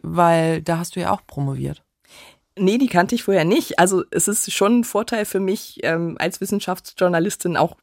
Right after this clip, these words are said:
Speaker 2: die Kontakte zu haben und da mein eigenes Wissen auch zu haben. Aber ich versuche trotzdem, möglichst da immer eine Grenze zu ziehen, jedenfalls was so engere Kontakte angeht oder Leute, mit denen ich direkt zusammengearbeitet habe.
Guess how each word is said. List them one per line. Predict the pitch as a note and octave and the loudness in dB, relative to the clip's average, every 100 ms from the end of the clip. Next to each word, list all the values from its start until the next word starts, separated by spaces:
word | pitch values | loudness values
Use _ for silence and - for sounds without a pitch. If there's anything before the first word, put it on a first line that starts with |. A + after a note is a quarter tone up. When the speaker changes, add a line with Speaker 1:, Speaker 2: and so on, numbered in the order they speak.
| - | -14
Speaker 2:
die | F3+ | -8
Kontakte | - D#3+ F#3 - - | -6 -4 -4 -4 -6
zu | F#3 - D3+ | -6 -6 0
haben | C#3 G3 C4 B3+ - - - _ | 4 4 4 0 0 -12 -20 _
und | F3+ F3 - | -4 -4 -8
da | - D#3+ E3+ E3+ - _ _ _ | 0 4 4 2 -6 _ _ _
mein | F3+ D#3 D3+ | -4 -2 2
eigenes | D#3+ F3+ - | 2 2 0
Wissen | E3+ A#3 | -2 -2
auch | - F3+ | 0 -2
zu | - G3+ E3+ | -2 -4 4
haben. | F3 G3+ A3 - - - | 4 4 0 -10 -12 -8
Aber | F3+ E3 | -6 -6
ich | - | -8
versuche | - - - F#3+ G#3+ - | -14 -8 -4 -2 -4 -8
trotzdem, | - F3+ F3+ - F3 E3+ E3+ - - | -2 0 0 -2 -2 0 0 -4 -4
möglichst | D#3+ F3 F3+ - | -4 -4 -6 -2
da | D#3 | 0
immer | E3 | 2
eine | D3+ D3 | 2 0
Grenze | - D3+ B3 C4 | 0 2 2 0
zu | - G3+ | -4 -6
ziehen, | - - G3+ A#3 A3+ G#3 - | -4 -2 2 4 4 0 0
jedenfalls | E3+ E3 D3+ D#3 - | 0 2 0 0 0
was | E3 | 0
so | - D3+ | 0 -2
engere | - E3+ G3+ F#3 | 0 2 2 0
Kontakte | - F3+ F3 - D#3 | 0 0 0 -2 -2
angeht | D#3 D3+ D#3 D#3+ | -2 -2 0 0
oder | D3+ D3+ D3+ | 0 0 2
Leute, | D#3+ E3 E3 | 2 0 -2
mit | D#3 | -2
denen | D#3 D#3+ | -2 -4
ich | D#3 | -4
direkt | F3+ E3 D#3 | -2 -2 -4
zusammengearbeitet | - E3 F3 G#3+ - F#3 F3 E3+ | -6 -2 0 2 4 4 0 -2
habe. | E3 E3 | -2 -4